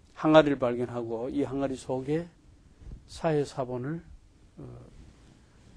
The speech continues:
이 항아리 속에 들어있던 사해사본이 세상에 알려지게 된 것이죠. 그런데 파피루스나 양피지에만 기록한 것이 아니고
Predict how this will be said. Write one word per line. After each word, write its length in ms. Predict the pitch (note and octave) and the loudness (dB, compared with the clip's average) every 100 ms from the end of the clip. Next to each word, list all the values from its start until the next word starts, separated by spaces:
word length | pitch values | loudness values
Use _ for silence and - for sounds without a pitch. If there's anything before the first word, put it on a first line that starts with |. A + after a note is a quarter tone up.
| - - _ _ _ _ _ - - - | -20 -20 _ _ _ _ _ -20 -20 -4
이 120 | E3 | 2
항아리 360 | C3 D3+ E3+ D#3+ | 2 6 6 6
속에 260 | D#3 D3+ | 2 2
들어있던 420 | D3 C#3+ C#3 D3+ C#3 | 4 2 2 -2 -6
사해사본이 880 | - D3 C3+ B2+ C#3 C3 D3 F3+ F3+ - - | -4 -6 -4 -4 -4 -2 0 -2 -4 -18 -20
세상에 460 | - C3+ A#2 C3 | -8 -8 -4 -2
알려지게 460 | A#2 A#2+ B2 A#2 A#2 | -2 -2 -2 -2 -6
된 180 | A2+ A2 | -6 -8
것이죠. 560 | G#2+ - - B2+ E3+ - _ - - - - - - - - - _ _ _ _ _ _ _ _ _ _ - _ _ _ - _ _ _ | -10 -12 -6 -4 -4 -6 _ -20 -20 -20 -20 -20 -20 -20 -20 -20 _ _ _ _ _ _ _ _ _ _ -20 _ _ _ -20 _ _ _
그런데 640 | - G3+ A3 G3+ F#3+ F#3 D3 - | 2 4 8 10 10 8 6 0
파피루스나 720 | - G3+ B3 B3 - A3 F3 | -2 0 2 0 2 2 4
양피지에만 800 | C#3+ E3 - C4 A#3+ G3 F3+ D3+ | 4 2 2 2 4 4 4 4
기록한 400 | D#3 D3 D3 D3 | 4 4 4 2
것이 180 | C#3+ | 2
아니고 500 | C3 B2+ E3+ C#3+ G#2 | 2 4 8 6 6